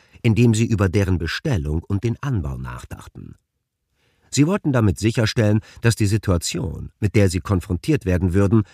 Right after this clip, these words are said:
schon vorgeprägt war und ihre eigentliche Botschaft Früchte tragen konnte.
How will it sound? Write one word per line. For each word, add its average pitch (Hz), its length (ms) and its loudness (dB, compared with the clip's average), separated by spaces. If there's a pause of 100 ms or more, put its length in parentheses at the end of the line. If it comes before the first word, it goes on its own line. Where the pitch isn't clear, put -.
(160)
schon 160 260 -4
vorgeprägt - 880 -6
war 62 380 -16 (320)
und 120 100 2
ihre 104 240 2
eigentliche 113 480 0
Botschaft 90 640 -4
Früchte - 420 -4
tragen 73 360 -12
konnte. 65 400 -14